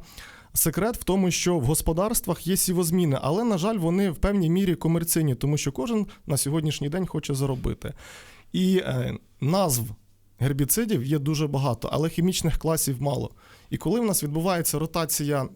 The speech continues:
м, культур, тобто хоча б чотирьохпільна ротація, то в нас культури змінюються, але, на жаль, гербіциди, які застосовуються, мають різні торгові назви, а діючі речовини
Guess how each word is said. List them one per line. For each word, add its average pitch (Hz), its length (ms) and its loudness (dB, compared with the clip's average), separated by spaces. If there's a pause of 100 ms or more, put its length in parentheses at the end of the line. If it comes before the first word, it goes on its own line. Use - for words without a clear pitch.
(100)
м, 120 360 -8
культур, 180 440 -2 (440)
тобто 147 600 -2
хоча 147 300 0
б - 220 -10
чотирьохпільна 147 760 0 (300)
ротація, 185 640 0 (380)
то 151 100 0
в 151 40 2
нас 220 180 2
культури 196 380 0
змінюються, 175 600 2
але, 165 200 2
на 175 160 2
жаль, 156 180 0
гербіциди, 156 520 2
які 151 200 0
застосовуються, 151 760 2
мають 151 280 0
різні 151 240 2
торгові 139 380 2
назви, 208 360 -2 (680)
а 143 100 0
діючі 151 360 0
речовини 160 480 2